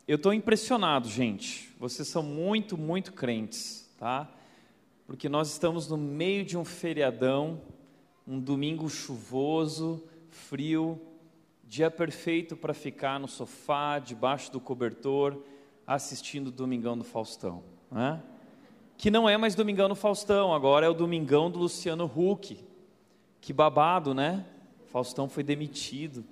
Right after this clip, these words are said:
Puxa vida. Mas eu fico feliz porque hoje é um dia muito especial. Na hora do almoço, hoje, eu me voltei pra minha sogra e eu disse pra ela o seguinte:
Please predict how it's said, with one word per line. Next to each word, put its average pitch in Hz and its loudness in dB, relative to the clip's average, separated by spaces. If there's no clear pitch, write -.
Puxa 180 0
vida. 110 -2
Mas 196 6
eu 240 6
fico 254 2
feliz 226 4
porque 226 2
hoje 220 6
é - 4
um 220 2
dia 214 2
muito 214 2
especial. 143 -2
Na 147 6
hora 175 8
do 180 8
almoço, 170 4
hoje, 175 6
eu 175 2
me 156 -4
voltei 156 0
pra 156 -2
minha 151 -2
sogra 160 2
e 139 0
eu 147 6
disse 151 -2
pra 151 4
ela 147 6
o 147 0
seguinte: 143 -8